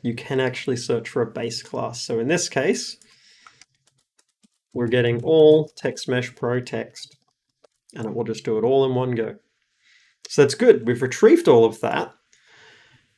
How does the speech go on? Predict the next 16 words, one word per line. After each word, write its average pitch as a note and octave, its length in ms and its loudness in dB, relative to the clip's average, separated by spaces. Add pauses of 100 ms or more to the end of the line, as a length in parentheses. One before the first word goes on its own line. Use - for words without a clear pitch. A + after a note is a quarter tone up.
(360)
Now D#3 300 6
we G3 100 10
need E3 340 4
to C3 720 4
store C3+ 500 4
this A2+ 200 0
data. C#3 540 -2 (380)
So, C3 640 2
okay, F3 480 -4 (600)
how D3+ 200 4
I D#3 40 8
would D3+ 160 6
go C3 140 4
about A#2+ 280 0
storing A#2 540 2
it? G#3 180 -4